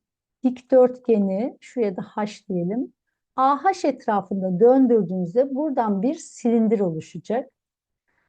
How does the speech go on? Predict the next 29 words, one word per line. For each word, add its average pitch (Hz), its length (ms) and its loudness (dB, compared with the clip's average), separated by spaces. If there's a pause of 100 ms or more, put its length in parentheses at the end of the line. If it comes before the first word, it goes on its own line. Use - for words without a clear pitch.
(100)
Döndürdüğünüz 349 680 2
kenar 247 300 -2
her 311 260 0
zaman 269 280 2
yüksekliktir, 226 840 -2
yani 226 300 -2
H 240 220 -2 (240)
beş. 233 360 -4 (360)
Diğer 359 340 4
kenarda 220 800 -2 (240)
yarıçaptır, 202 680 -2
R 247 400 4
on 208 220 -2
iki. 175 280 -8 (960)
Sonra 330 760 0 (1700)
şurada 349 540 0
bir 311 280 4
dik 269 220 2
üçgenim 277 560 2
var. 214 340 -4
Bu 254 120 -2
dik 320 180 -2
üçgeni 320 400 0
de 262 60 0
H - 440 -6
B 359 220 -2
kenarı 226 340 2
etrafında 208 680 -4
döndürdüğümde 214 1000 0